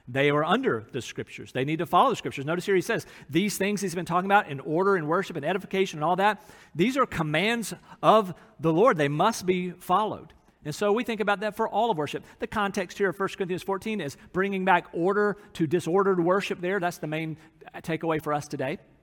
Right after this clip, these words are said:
But we have the entire Bible, aren't you glad, to inform how we worship. You have the entirety of the Old Testament that informs how we worship, the entirety of the New Testament. And so let's just, as we, as we get ready to go,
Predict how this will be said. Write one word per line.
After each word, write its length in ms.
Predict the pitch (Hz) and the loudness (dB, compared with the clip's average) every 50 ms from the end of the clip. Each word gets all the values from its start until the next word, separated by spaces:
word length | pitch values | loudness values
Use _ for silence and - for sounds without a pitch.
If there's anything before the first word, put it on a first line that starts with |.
| _ _ _ _ _ _ _ _ - - | _ _ _ _ _ _ _ _ -10 -6
But 140 | - 170 180 | -4 -2 0
we 120 | 190 196 202 | 2 2 4
have 220 | 190 214 208 185 | 4 2 2 2
the 120 | 208 208 | 0 -4
entire 360 | 208 190 - 196 202 214 220 202 | -4 -2 0 0 2 2 2 4
Bible, 320 | 196 196 196 165 139 127 | 4 4 4 2 0 -4
aren't 180 | 135 135 - 165 | -6 -8 -8 -4
you 60 | 143 | -2
glad, 280 | 147 139 123 113 113 - - - - - - | 0 0 0 -2 -4 -6 -12 -20 -20 -20 -10
to 160 | - 165 151 143 | -6 -4 -4 -4
inform 300 | 143 - 170 165 160 139 | -4 -4 -4 -4 -2 0
how 200 | 117 160 160 151 | 0 0 2 2
we 100 | 147 139 | 0 -2
worship. 360 | 131 123 110 - - - - _ _ _ _ _ | -4 -6 -8 -12 -14 -20 -20 _ _ _ _ _
You 140 | - 180 208 | -2 2 4
have 180 | 202 202 196 170 | 4 4 4 2
the 100 | 185 165 | 0 -2
entirety 460 | 156 151 - 180 190 202 214 202 208 | -4 -2 0 2 2 4 4 4 2
of 80 | 190 165 | 2 2
the 100 | 165 156 | 0 0
Old 200 | 156 180 196 - | 0 -2 -2 -2
Testament 380 | 196 196 196 - - 214 202 156 | -4 -6 -6 -6 -8 -8 -8 -6
that 100 | 156 143 | -6 -8
informs 420 | 135 123 - 160 180 190 180 - | -8 -8 -6 -4 -4 -4 -4 -4
how 160 | 185 180 175 | -2 -2 -2
we 80 | 180 165 | -2 -2
worship, 320 | 156 147 135 - 143 - - - - - | -2 -4 -6 -8 -12 -16 -18 -20 -12 -8
the 120 | - 156 | -6 -4
entirety 420 | 151 151 - 170 180 190 208 220 226 | -4 -2 0 2 2 2 2 0 -2
of 60 | 208 | -2
the 80 | 247 | -2
New 140 | 240 254 262 | -2 -2 -2
Testament. 520 | 202 - 202 175 - - - 147 117 98 - _ _ _ - | -2 0 -2 -2 -2 -4 -8 -10 -10 -12 -16 _ _ _ -12
And 80 | 156 156 | -6 -4
so 80 | 190 214 | 0 0
let's 180 | 226 254 240 | 0 0 0
just, 200 | - 254 233 - - _ _ | -2 -4 -6 -6 -10 _ _
as 200 | - 180 196 196 | -4 -4 -2 -2
we, 100 | 208 202 190 - - | -2 -4 -4 -4 -8
as 160 | 202 190 202 | -8 -6 -6
we 100 | 233 226 | -6 -6
get 160 | 190 240 220 | -6 -4 -2
ready 160 | 214 208 202 | -2 -2 -2
to 80 | 202 214 | -2 -2
go, 280 | 175 165 151 147 170 | 0 0 0 0 0